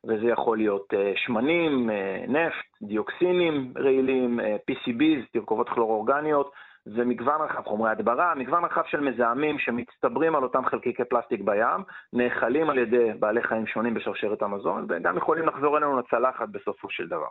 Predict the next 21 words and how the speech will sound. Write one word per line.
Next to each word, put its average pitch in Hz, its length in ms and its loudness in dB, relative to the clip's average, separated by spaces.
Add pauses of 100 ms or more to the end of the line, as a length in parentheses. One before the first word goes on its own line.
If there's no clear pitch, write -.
(580)
אבל 110 220 0
המיקרופלסטיק 180 540 -2
לא 196 100 2
נמצא 196 160 0
רק 127 160 -2
שם, 107 240 -2
הוא 101 100 -4
נמצא 107 380 0 (220)
גם 123 360 2
ב-, 123 200 6 (520)
אה, 113 200 2
בין 147 180 0
שבעים 151 360 0
לתשעים 151 380 -2
אחוז 139 320 0
מדוגמאות, 127 720 0
אה, 123 120 2
מי 127 160 2
השתייה 127 500 0
שלוקחים 107 1200 -2
בעולם 110 500 2